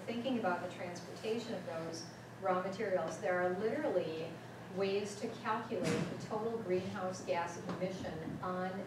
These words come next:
a package of product. And, um, there are customers, Walmart, who,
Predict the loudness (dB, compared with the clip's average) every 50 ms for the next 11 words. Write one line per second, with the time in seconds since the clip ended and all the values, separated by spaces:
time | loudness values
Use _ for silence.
0 | -4 -4 -4 -4 -4 -4 -4 -2 -2 -2 -2 -2 -2 -4 -4 -4 -2 -2 0 0
1 | -2 -4 -6 -8 -10 -12 -12 -12 -12 -12 -12 -12 -12 -12 -12 -12 -10 -2 0 2
2 | 2 2 2 2 4 4 4 4 4 2 0 0 -2 -2 -2 0 0 0 0 0
3 | 0 0 0 2 4 4 4 2 2 0 -2 -2 -2 -2 -2 -2 -2 0 0 0
4 | -2 -2 -4 -2 0 2 2 2 2 2 2 2 2 0 0 -2 -4 -4 -4